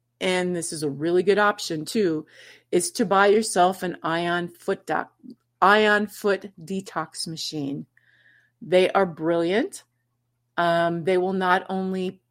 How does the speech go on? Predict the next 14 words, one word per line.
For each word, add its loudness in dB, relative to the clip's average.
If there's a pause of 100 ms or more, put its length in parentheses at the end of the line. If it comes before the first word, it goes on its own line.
(140)
help -2
cleanse -4
the -12
liver, 2
but -4
the -6
kidneys 0 (500)
and 0
the -4
heavy -2
metals 2
in 2
the 2
body. 2